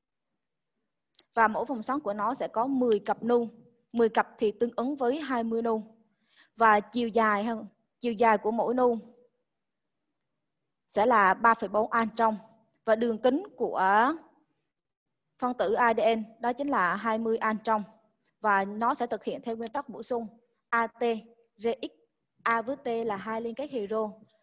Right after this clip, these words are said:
R với X là ba liên kết hydro. Và chúng ta tìm hiểu từ những đặc tính đó, chúng ta đi đến một số công thức cơ bản. Đầu tiên là tính chiều dài. Vì phân tử A D N có hai mạch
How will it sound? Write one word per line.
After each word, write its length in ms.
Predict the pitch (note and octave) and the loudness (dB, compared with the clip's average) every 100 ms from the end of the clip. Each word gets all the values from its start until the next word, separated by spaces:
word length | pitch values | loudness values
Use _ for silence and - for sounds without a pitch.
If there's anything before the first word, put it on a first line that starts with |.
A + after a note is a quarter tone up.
| _ _ | _ _
R 60 | |
với 320 | B3 A#3+ A3 - F4+ | 0 0 -2 -6 -8
X 40 | A#3 | -4
là 400 | G#3+ F#3+ F3+ A3 - - | -2 0 0 -4 -12 -6
ba 220 | G#3+ G#3+ | -2 0
liên 140 | A3+ | -2
kết 120 | A3 | -6
hydro. 480 | C#4+ C4 G#3 G3 G#3+ G3+ _ _ _ _ _ _ _ _ _ _ _ _ _ _ _ _ _ _ _ _ _ _ _ _ _ _ _ _ _ _ _ | -6 -4 -4 -2 -4 -6 _ _ _ _ _ _ _ _ _ _ _ _ _ _ _ _ _ _ _ _ _ _ _ _ _ _ _ _ _ _ _
Và 60 | A3 | -6
chúng 160 | A#3 C#4 | -4 0
ta 120 | B3 | -2
tìm 200 | B3 G#3 | -2 -6
hiểu 440 | G3+ E3+ A3 C#4+ - - | -6 -6 -6 -6 -10 -6
từ 100 | A#3+ | 0
những 180 | G#3+ G#3+ | 0 0
đặc 180 | B3+ - | -4 -4
tính 160 | B3 C4 | -6 0
đó, 220 | A3 B3+ | 0 0
chúng 140 | C#4 | -2
ta 120 | C4 | -4
đi 160 | A3+ A3+ | -2 -2
đến 180 | A3 C4 | -4 -6
một 120 | A3+ | -8
số 160 | - C4+ | -8 -8
công 180 | A#3+ | -8
thức 180 | A#3 F4 | -12 -8
cơ 160 | B3+ A3 | -6 -4
bản. 260 | G#3+ G#3 B3 _ _ _ _ | -4 -6 -8 _ _ _ _
Đầu 120 | A3 | -8
tiên 300 | A3 C4 B3 | -2 -2 0
là 120 | A#3+ | -2
tính 260 | G3+ A#3+ D4+ - | -2 -4 -4 -4
chiều 140 | A#3 | -6
dài. 320 | G#3 G#3 F#3+ E3+ _ _ _ _ _ _ _ _ _ _ _ _ _ _ | -2 -2 -2 -8 _ _ _ _ _ _ _ _ _ _ _ _ _ _
Vì 120 | A#3+ | -2
phân 180 | B3+ C4+ | 0 -2
tử 140 | G#3+ | 0
A 180 | A3+ B3+ | 2 2
D 40 | |
N 140 | B3+ B3+ | 2 0
có 120 | C#4 | 0
hai 220 | D#4+ C#4 | 0 -2
mạch 180 | C4 A3 | -2 -4